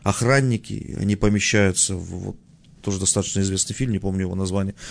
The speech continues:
помещаются в эти закрытые условия, и все это заканчивается трагедией, все это заканчивается смертью. Показывается, насколько у человека вот эти животные инстинкты, э, они переходят уже рамки того, как, э, э,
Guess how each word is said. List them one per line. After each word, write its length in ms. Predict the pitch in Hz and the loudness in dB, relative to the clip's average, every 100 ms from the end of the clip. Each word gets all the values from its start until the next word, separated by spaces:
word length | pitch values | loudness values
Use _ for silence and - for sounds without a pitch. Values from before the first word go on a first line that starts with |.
| - - | -16 -2
помещаются 580 | 101 101 120 104 - 98 | 0 4 6 6 6 4
в 60 | |
эти 160 | 98 101 | 0 2
закрытые 420 | 104 110 107 101 | 0 0 -2 0
условия, 460 | 98 - 139 110 92 - - | -2 2 2 2 0 -8 -8
и 80 | - | 0
все 200 | 98 127 | 4 6
это 100 | 110 | 6
заканчивается 580 | 98 98 107 101 101 - | 4 4 2 4 2 4
трагедией, 500 | 104 104 135 143 101 | 2 2 2 4 6
все 160 | - | 6
это 140 | 107 98 | 4 0
заканчивается 500 | 98 110 104 - - | -2 0 0 4 4
смертью. 440 | 117 110 104 98 - - - - | 4 2 0 -8 -10 -16 -18 -2
Показывается, 1200 | 104 - 131 113 113 107 101 - - 101 98 95 - | 0 4 4 4 4 4 4 2 2 4 4 2 -2
насколько 680 | 95 98 - 120 113 104 90 - - - | -4 -2 2 2 2 0 -2 -6 -18 -16
у 40 | |
человека 500 | - 110 110 120 123 | -4 2 6 6 4
вот 160 | 98 98 | 0 0
эти 140 | 98 | 0
животные 480 | 101 107 117 - 98 | 2 4 2 0 -2
инстинкты, 600 | 98 - - 139 - 95 - - - - | -2 -2 -2 -2 0 -2 -2 -16 -20 -4
э, 640 | - 92 90 87 90 76 50 50 50 50 50 - - 98 | 2 4 4 4 0 -2 -8 -10 -12 -14 -14 -14 -8 0
они 200 | 104 107 | 2 4
переходят 540 | 110 104 - 120 101 | 4 4 4 4 4
уже 220 | 98 104 | 2 2
рамки 460 | 104 113 110 95 90 - - - | 4 2 0 -4 -4 -10 -20 -4
того, 200 | 101 107 | 0 0
как, 200 | 107 107 - - | 2 0 -2 -6
э, 260 | 76 78 | -4 -4
э, 280 | - 71 98 | -4 -4 -4